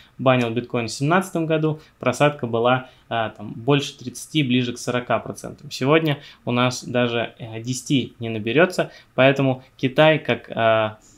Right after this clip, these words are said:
кто-то заметил в Твиттере, э, уже делал это тысячу раз и со временем становится всё более и более эффективен в этом, да. Э, отсылка к «Матрице»,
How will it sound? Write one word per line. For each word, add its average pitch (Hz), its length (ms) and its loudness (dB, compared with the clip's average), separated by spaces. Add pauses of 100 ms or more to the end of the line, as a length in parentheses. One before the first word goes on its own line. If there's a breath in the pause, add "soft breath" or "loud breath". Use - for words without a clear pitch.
кто-то 113 420 -2
заметил 117 440 0
в - 80 -18
Твиттере, 117 480 0 (340 soft breath)
э, 110 220 -8 (180)
уже 120 400 0
делал 120 340 2
это 113 140 -2
тысячу - 500 -2
раз 190 340 6 (220 loud breath)
и 117 60 -8
со 117 180 -2
временем 147 480 2
становится 120 720 -2 (180 soft breath)
всё - 180 -4
более 131 380 4
и 123 140 -6
более 123 580 2
эффективен 120 680 -2
в 110 40 -4
этом, 107 300 -6
да. 113 220 -4 (180)
Э, 113 180 -8
отсылка 120 400 -4
к - 60 -10
«Матрице», 147 520 0